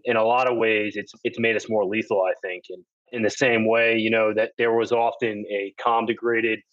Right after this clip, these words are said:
or comm limited environment between the company commander and platoon commanders, there were times when my squad leaders were operating purely off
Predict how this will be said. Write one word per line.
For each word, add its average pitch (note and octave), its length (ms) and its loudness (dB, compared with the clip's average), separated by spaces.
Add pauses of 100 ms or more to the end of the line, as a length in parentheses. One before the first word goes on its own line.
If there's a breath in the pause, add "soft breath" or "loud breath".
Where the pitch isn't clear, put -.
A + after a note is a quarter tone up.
(160)
or F#2+ 120 -8
comm A#2 340 -2
limited A#2 340 -2
environment A2+ 540 -4
between - 260 -12
the G#2 60 -10
company G#2+ 320 -6
commander A2 300 0
and G2+ 80 -4
platoon A2+ 240 -10
commanders, G#2+ 340 -2 (300 loud breath)
there C3+ 100 2
were B2 80 0
times B2+ 460 0
when A#2 100 -2
my A2+ 160 0
squad A2+ 460 -2
leaders G#2 420 -4
were G#2 380 0 (360 soft breath)
operating A#2 640 -2 (180)
purely C3 380 0
off A#2+ 320 0